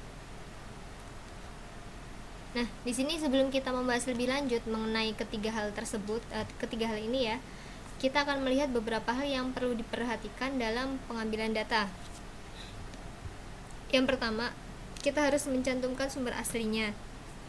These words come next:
Hal ini penting, kenapa? Karena dalam pe-, eh,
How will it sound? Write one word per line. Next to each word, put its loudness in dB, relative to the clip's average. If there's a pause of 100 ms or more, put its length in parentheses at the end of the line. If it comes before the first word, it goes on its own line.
(880)
Hal 4
ini 4
penting, 0
kenapa? 0
Karena 2 (600)
dalam 2
pe-, -2
eh, 0